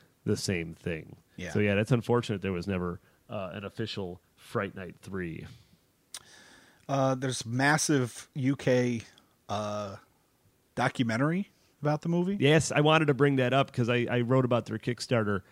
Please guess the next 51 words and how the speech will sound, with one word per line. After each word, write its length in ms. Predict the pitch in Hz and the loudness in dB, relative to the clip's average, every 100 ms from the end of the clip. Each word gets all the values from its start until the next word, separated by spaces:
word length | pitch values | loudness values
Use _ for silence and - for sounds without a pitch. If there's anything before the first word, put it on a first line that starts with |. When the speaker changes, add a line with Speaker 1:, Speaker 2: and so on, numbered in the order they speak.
| - _ | -20 _
Speaker 1:
for 200 | - 110 | -2 0
A 80 | 104 | 2
V 200 | 95 107 | 0 -4
Club 380 | - 104 92 90 - _ | 0 0 0 -6 -18 _
titled 320 | 123 117 113 | 4 6 6
You're 140 | 107 127 | 6 6
So 260 | - 131 | 8 6
Cool, 320 | 120 139 139 120 | 8 6 6 6
Brewster. 640 | 104 101 - 92 87 80 - | 2 -2 -4 -6 -6 -8 -6
And 180 | 110 | -4
it's 140 | 104 - | -4 -6
the 120 | 110 | -6
same 280 | - 131 123 | 2 2 4
people 280 | 127 123 117 | 2 0 0
who 120 | 117 | 0
did 300 | 110 120 110 - - - | 2 2 0 -12 -20 -6
the 160 | 123 123 | 2 2
massive 540 | 110 110 131 - 117 104 | 4 2 2 2 2 4
Hellraiser 640 | 127 127 120 120 110 107 | 4 6 6 4 2 0
two 240 | - 131 | 4 4
documentary 640 | 127 101 98 104 110 87 85 | 4 0 0 0 0 -2 2
Speaker 2:
I, 20 | |
Speaker 1:
that 80 | 131 | 6
Speaker 2:
I 80 | |
Speaker 1:
came 60 | 143 | 10
Speaker 2:
have, 200 | 208 233 | 10 8
Speaker 1:
out 100 | - | 4
a 40 | |
couple 160 | - - | -4 6
Speaker 2:
I 100 | 147 | 10
have 220 | 190 208 | 12 10
Speaker 1:
years 60 | 175 | 10
Speaker 2:
the 60 | |
Speaker 1:
ago. 100 | 156 | 10
Speaker 2:
Hellraiser 520 | 156 131 113 107 101 98 | 12 10 6 2 0 -2
one. 160 | 98 | -2
I 120 | 98 | -4
might 160 | 123 135 | -2 0
have 140 | 127 | -2
to 80 | - | -4
check 220 | - 107 - | -6 -6 -6
this 200 | 101 - | -10 -8
one 140 | 90 | -10
out. 200 | 90 - - - - | -10 -14 -18 -18 -4
Sometimes 420 | - 302 294 180 | 0 6 6 6
it's 120 | 165 | 4
just 120 | - | 4
like, 120 | 165 139 | 6 4
it's 200 | - - | 2 4
too 180 | 262 | 6
much. 520 | 190 147 120 - - | 8 8 4 -2 -8